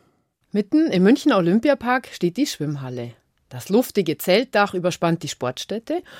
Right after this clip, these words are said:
und diese besondere Architektur zieht Sportler und Spaziergänger in ihren Bann. Vom Eingangsbereich können Besucher direkt hinunterschauen auf das fünfzig Meter lange Schwimmbecken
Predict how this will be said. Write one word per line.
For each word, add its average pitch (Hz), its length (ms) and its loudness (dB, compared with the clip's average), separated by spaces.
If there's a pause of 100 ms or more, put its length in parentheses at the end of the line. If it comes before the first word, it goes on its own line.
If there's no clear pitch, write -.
(160)
und 180 380 0
diese 214 180 2
besondere 202 540 2
Architektur 196 680 -2
zieht 185 220 -6
Sportler 226 580 -4
und 262 160 2
Spaziergänger 165 840 0
in 190 120 -2
ihren 233 220 -2
Bann. 117 300 -6 (440)
Vom 139 200 -6
Eingangsbereich 196 840 2
können 190 220 2
Besucher 196 380 0
direkt 175 360 -2
hinunterschauen 160 720 0
auf 143 100 -10
das - 180 -8
fünfzig 214 420 0
Meter 185 260 0
lange 156 240 0
Schwimmbecken 233 640 -2